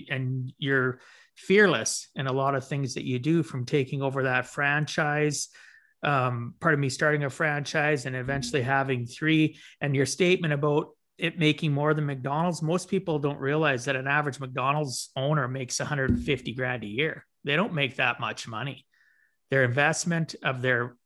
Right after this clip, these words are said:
capital, their time is huge. Donut shop, same thing. So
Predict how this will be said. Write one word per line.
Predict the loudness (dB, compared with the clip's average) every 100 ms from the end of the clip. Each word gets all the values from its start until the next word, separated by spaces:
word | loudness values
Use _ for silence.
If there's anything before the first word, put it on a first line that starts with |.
| _
capital, | -2 0 2 0 2 2 2 -4 -20 _ _
their | -6 -6
time | -2 2 2 2 0 -4
is | -6 -6
huge. | -2 2 2 -2 -10 -14 -20 _
Donut | 0 4 2 0
shop, | 2 4 2 -2
same | -2 0 -2
thing. | -4 -4 -4 -4
So | -4 0 -2